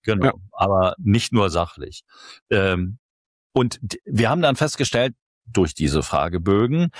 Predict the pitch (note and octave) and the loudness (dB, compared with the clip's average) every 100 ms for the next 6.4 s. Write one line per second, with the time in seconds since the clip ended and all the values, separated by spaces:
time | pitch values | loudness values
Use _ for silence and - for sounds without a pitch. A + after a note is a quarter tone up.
0 | - - - C3+ F#3 G3 C#3+ A#2+ A2+ G#2+ | -6 -6 -2 0 2 4 2 0 -2 -2
1 | G2 G#2 G2 F2+ - G3 - B2 - A2+ | -2 0 0 0 0 0 0 -2 0 -2
2 | - G2+ G2 F#2 G2+ - G#2 G#2 F#2+ - | 0 0 0 0 -2 -2 -2 0 0 -2
3 | - B2 E3 G3+ E3 F2 D#2+ C2+ D2 E2+ | -4 2 4 4 2 0 0 -2 -2 -4
4 | C#2+ E2 F2+ - C3+ - - G#2 G2 A2+ | 0 2 2 -2 -6 -8 -6 -2 0 0
5 | A2+ G2+ F#2 G#2+ B2+ D3 C3 D3 A#2+ G#2+ | 0 -4 -2 -2 -2 0 -2 0 -2 0
6 | A#2 A#2+ A2 - | 0 0 -2 -8